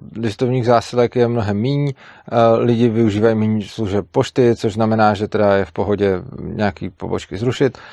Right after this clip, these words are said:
A odborářka zase říkala: „Ne, eh, lidi to potřebujou, protože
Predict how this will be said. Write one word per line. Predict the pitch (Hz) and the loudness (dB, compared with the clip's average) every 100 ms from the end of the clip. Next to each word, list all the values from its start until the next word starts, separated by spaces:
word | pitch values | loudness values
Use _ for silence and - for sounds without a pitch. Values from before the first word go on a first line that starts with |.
| - - | -18 -4
A | - | 0
odborářka | 127 120 117 107 120 | 2 4 2 2 -6
zase | 101 - | -8 -8
říkala: | 107 101 101 95 | -8 -2 0 2
„Ne, | 117 135 127 - - _ - | 2 2 0 -4 -20 _ -4
eh, | 113 110 110 107 104 101 107 120 | 2 4 4 4 2 2 0 0
lidi | 117 110 | 0 0
to | 113 | -2
potřebujou, | 117 - 143 131 131 123 | -4 0 2 6 6 6
protože | 110 104 107 110 110 104 | 0 -8 -6 2 4 4